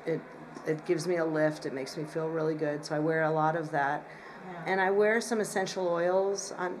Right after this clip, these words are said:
Speaker 1: time. Um, the, the amazing food chef Padma, she made me this amazing blend. I wear that in the winter time.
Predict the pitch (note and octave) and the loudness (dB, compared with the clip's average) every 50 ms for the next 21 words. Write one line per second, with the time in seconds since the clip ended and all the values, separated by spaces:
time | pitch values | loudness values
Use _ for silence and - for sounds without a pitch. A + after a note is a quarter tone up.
0 | - - - F#3+ F#3 F#3 F#3 F#3+ G3 G3 G3 F#3+ F#3 - - D#3+ D#3+ D#3+ D#3 D#3 | -10 -8 -4 -2 -2 0 0 0 -2 -2 -4 -4 -8 -8 -6 -4 -4 -2 -2 -2
1 | D3+ D#3 D#3 D#3 D3+ - - - - - - - E3+ E3 D#3+ D#3+ D#3 D#3 D3+ D#3 | -4 -4 -4 -6 -8 -12 -16 -18 -18 -12 -8 -6 -4 -2 -2 -2 -2 -2 -4 -6
2 | - - - - D#3+ E3+ E3+ E3+ E3+ F3 E3 F#3 F3 D#3+ - - F3+ F3+ E3+ - | -10 -16 -10 -6 -6 -4 -2 0 -2 -2 -2 -4 -6 -6 -2 0 0 0 0 0
3 | F3+ E3 E3 D#3+ E3 - - - E3+ E3+ E3+ D#3+ F3+ F#3+ F#3+ F#3+ G3+ G3+ - - | 0 0 0 -2 -4 -6 0 2 4 4 4 4 4 4 4 4 4 0 -6 -12
4 | - - - - - - - F3+ E3 E3 D#3 D#3 D3+ D#3 D#3 D3+ D3 - - E3 | -16 -16 -16 -14 -14 -8 -6 -4 -2 0 0 0 0 0 -2 -2 -4 -4 -6 -4
5 | D#3+ D#3 D#3+ D#3+ D#3 E3+ E3+ D#3+ D3+ D3+ C#3+ C#3+ D3+ C#3+ D3+ D3 C#3 C#3+ D3+ C3+ | -2 -2 -2 -2 -4 -4 -6 -6 -6 -4 -4 -2 -2 -2 -2 0 0 0 0 0
6 | C3+ D3 C#3+ C3 - D#3 D3 C#3 C#3+ C#3+ C#3+ - D#3 D3+ - - D3+ D3+ D#3 D#3 | 0 0 0 0 0 -2 -4 -4 -4 -6 -8 -8 -8 -8 -6 -6 -6 -4 -4 -4
7 | D#3+ D#3+ - | -4 -4 -6